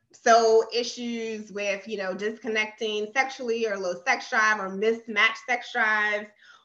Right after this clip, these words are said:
um, or, you know, for, so for me, let me just back up for a second. So for me, I would say my, I work specifically, let me just say that with,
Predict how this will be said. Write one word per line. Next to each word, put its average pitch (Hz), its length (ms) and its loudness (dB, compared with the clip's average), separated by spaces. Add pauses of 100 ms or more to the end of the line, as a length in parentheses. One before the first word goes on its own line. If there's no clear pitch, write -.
(240)
um, 196 460 2
or, 190 360 -4
you 220 80 -2
know, 190 480 -4 (360)
for, 202 240 -4 (120)
so 277 140 6
for 285 160 -4
me, 302 80 -4
let 277 160 2
me 349 60 2
just 247 140 -6
back 233 200 4
up 202 140 -6
for 196 60 -8
a 202 60 -12
second. 190 320 -10
So 240 160 -2
for 240 140 -6
me, 240 220 -2
I 220 60 0
would 220 180 -2
say 214 120 -6
my, 208 220 4 (680)
I 247 480 6
work 226 220 -2
specifically, 214 580 -8
let 202 160 -6
me 240 80 -4
just 240 120 -8
say 202 140 -8
that 196 220 -6
with, 196 320 -4